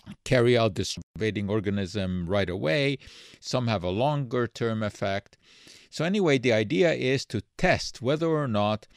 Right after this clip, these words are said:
someone may have been exposed to this sars cov, uh, cov virus, and how do they have antibodies, uh, against it. The way that this is done is by taking a blood sample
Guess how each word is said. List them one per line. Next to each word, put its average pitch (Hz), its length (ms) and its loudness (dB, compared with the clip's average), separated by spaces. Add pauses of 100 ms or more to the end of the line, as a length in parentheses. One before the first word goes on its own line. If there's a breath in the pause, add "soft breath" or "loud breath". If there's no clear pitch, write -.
(260 loud breath)
someone 135 680 -2 (320 soft breath)
may 120 200 2
have 117 180 2
been 117 180 0
exposed 147 720 -2
to 110 80 -2
this 95 200 -2
sars 113 380 -2
cov, - 380 -4 (100)
uh, 95 260 -6
cov 101 260 -2
virus, 123 680 0 (440 loud breath)
and 104 260 0 (200)
how 117 240 -2
do 104 160 -8
they 101 340 0
have 107 340 -4
antibodies, 90 1040 -4
uh, 92 540 -6
against 92 520 -8
it. - 220 -18 (960 loud breath)
The 123 80 0
way 202 220 4
that 165 220 4
this 135 200 -2
is 85 220 -6
done 98 540 -4
is 107 220 -2
by 95 200 -2
taking 147 460 -2
a 107 80 0
blood 95 360 -2
sample 95 600 -6